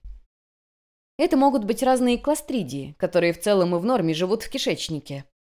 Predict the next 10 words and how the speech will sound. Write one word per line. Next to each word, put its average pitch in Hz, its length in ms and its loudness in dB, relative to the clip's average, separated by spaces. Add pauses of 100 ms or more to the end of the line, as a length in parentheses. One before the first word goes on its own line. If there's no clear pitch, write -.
(500)
И 233 80 -2
проблемы 220 400 4
могут 202 320 2
возникать 202 640 -2
только 196 280 0
если 185 300 2
защитная 185 520 0
функция 185 400 0
кишечника 208 600 -2
снижена. 139 580 -6